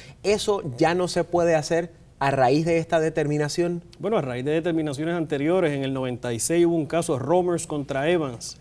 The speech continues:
Speaker 2: El estado de Colorado, por referendo, intentó discriminar, que la gente decidiera si podían o no podían los homosexuales tener derecho en el estado de Colorado, y eso fue al Supremo Federal, y el Supremo Federal lo invalidó. Es que los derechos fundamentales no están sujetos a referéndum.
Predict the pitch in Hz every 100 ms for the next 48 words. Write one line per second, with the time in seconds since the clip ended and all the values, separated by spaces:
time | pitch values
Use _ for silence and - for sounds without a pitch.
0 | - 131 127 - 165 190 151 160 151 143
1 | 175 190 - 165 151 151 139 143 143 202
2 | 208 165 139 127 139 123 - 180 175 -
3 | - - - 143 - - 135 127 160 160
4 | - - - - 135 120 151 180 185 170
5 | 156 151 139 165 185 135 - - - -
6 | - 160 151 147 139 165 180 170 160 180
7 | 165 175 170 156 143 139 160 175 170 147
8 | 160 170 156 165 180 151 151 156 160 185
9 | 185 165 190 151 165 185 180 170 165 175
10 | 190 - 190 175 156 139 165 185 - 131
11 | 143 160 156 175 160 170 180 175 135 143
12 | 139 131 165 - - 180 226 214 180 160
13 | 180 202 196 190 180 156 180 196 170 180
14 | - 196 196 165 175 180 196 175 165 151
15 | 165 208 160